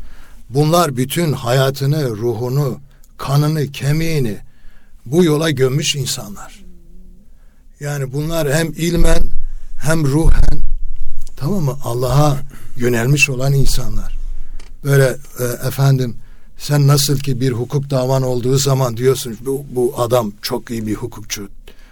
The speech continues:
Onun dediği iyidir." Veya hastalandığımız zaman diyoruz ki, "Ya şu profesör çok iyi.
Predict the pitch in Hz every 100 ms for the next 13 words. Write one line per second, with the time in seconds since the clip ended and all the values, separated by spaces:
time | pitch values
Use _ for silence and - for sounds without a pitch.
0 | - - 120 135 139 120 113 127 127 117
1 | 107 101 - - - - - - - 147
2 | 147 131 147 160 147 139 131 131 135 135
3 | 139 131 143 120 - - - - - 147
4 | 170 143 - 127 131 135 - 143 143 139
5 | 143 170 170 - 196 - 131 90